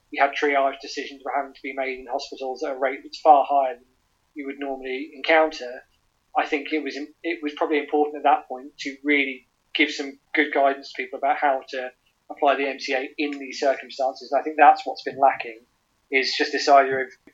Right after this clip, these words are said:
you can't change the legislation in terms of you can't get around it, but there wasn't that advice of how do you now apply it in a circumstance where you're expected to be, to be making these decisions at a, a much greater rate.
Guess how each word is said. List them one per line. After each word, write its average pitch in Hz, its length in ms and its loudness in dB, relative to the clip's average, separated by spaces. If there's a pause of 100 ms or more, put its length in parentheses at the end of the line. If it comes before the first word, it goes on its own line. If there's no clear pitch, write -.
you 147 100 -6
can't 170 240 8
change 156 320 2
the 147 80 -8
legislation 143 520 0
in - 60 -20
terms 135 280 -4
of 131 100 -20
you 135 140 -20
can't 147 240 4
get 147 180 0
around 147 420 6
it, 120 120 -6 (440)
but 147 360 2
there 143 140 4
wasn't 147 320 0
that 143 220 4
advice 135 260 -2
of - 180 -4
how 143 200 8
do 139 120 -14
you 135 60 -14
now 131 220 -4
apply 135 320 2
it 135 120 -10
in 131 60 -20
a 139 40 -18
circumstance 131 800 -4
where 127 320 2 (440)
you're 139 120 -2
expected - 380 0
to - 140 -12
be, 135 120 -8
to 135 100 -16
be 135 140 -6
making 131 240 -2
these 123 160 -8
decisions 143 400 -6
at - 80 0
a, 143 300 -6
a - 20 -8
much 135 260 0
greater 127 300 -2
rate. 127 280 -2